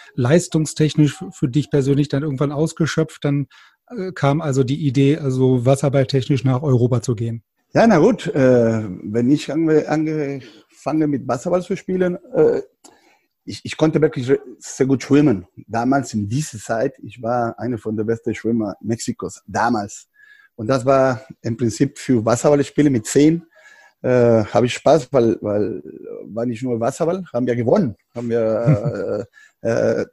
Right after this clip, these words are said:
Speaker 2: und, und, und, und das war wirklich ganz gut. Und, äh, na gut, äh, ich bin keine, keine normale Mexikaner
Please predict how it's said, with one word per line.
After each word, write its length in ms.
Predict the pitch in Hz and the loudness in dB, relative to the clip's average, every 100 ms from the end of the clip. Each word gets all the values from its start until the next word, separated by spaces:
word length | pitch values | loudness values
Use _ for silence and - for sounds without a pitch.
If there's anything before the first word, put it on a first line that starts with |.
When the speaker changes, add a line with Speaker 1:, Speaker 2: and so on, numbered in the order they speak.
| - | -8
Speaker 2:
und, 180 | 110 - | -8 -6
und, 180 | 104 - | -8 -6
und, 220 | 110 - | -8 -8
und 120 | 104 | -4
das 200 | 113 113 | -4 0
war 540 | 127 113 113 101 101 - | 0 2 0 -2 -8 -12
wirklich 280 | 117 - 117 | -16 -12 -12
ganz 180 | 104 - | -10 -6
gut. 280 | 175 196 _ _ _ _ _ _ _ _ | -8 -8 _ _ _ _ _ _ _ _
Und, 360 | - 151 143 131 | 2 2 2 2
äh, 160 | 143 127 | 2 4
na 160 | 131 180 | 4 4
gut, 360 | 233 - - | 2 2 -4
äh, 500 | - 143 139 127 123 101 - - | 0 4 6 6 4 0 -6 -4
ich 180 | 147 | -2
bin 400 | - 180 180 185 - _ | 2 4 4 2 -4 _
keine, 600 | - 160 165 160 156 156 - | 2 4 6 6 6 4 0
keine 300 | - 151 156 | 2 4 6
normale 420 | 147 131 143 165 | 6 6 6 6
Mexikaner 1040 | 147 - - 131 - 143 147 147 147 147 | 4 2 0 0 2 4 6 6 6 4